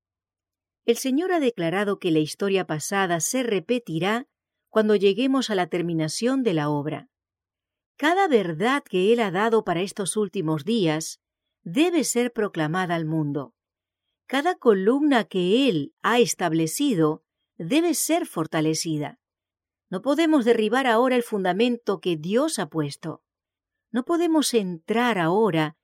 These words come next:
en una nueva organización, porque esto significaría apostatar de la verdad.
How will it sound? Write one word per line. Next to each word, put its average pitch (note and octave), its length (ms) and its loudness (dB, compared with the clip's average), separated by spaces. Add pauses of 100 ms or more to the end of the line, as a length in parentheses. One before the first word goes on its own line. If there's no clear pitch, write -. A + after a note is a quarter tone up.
(160)
en G3+ 160 0
una G#3 220 2
nueva F3+ 340 0
organización, D#3+ 920 -2 (500)
porque F#3+ 240 -2
esto D#4 200 0
significaría F#3+ 1040 -2 (240)
apostatar F3+ 840 -2
de E3 140 -2
la F#3+ 120 -2
verdad. D#3+ 460 -6